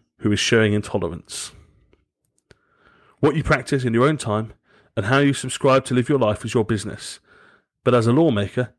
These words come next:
if you choose to allow your religion to try and deny me my basic human rights, then you make it my business. The idea that Kate is being persecuted,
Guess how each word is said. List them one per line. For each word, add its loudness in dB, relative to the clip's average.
if -4
you 0
choose 0
to 0
allow 4
your 4
religion 2
to -12
try 0
and -2
deny 0
me 2
my 0
basic -2
human -2
rights, -8
then 2
you 2
make -4
it -6
my -2
business. -10
The 6
idea 4
that -4
Kate 0
is -10
being -2
persecuted, -4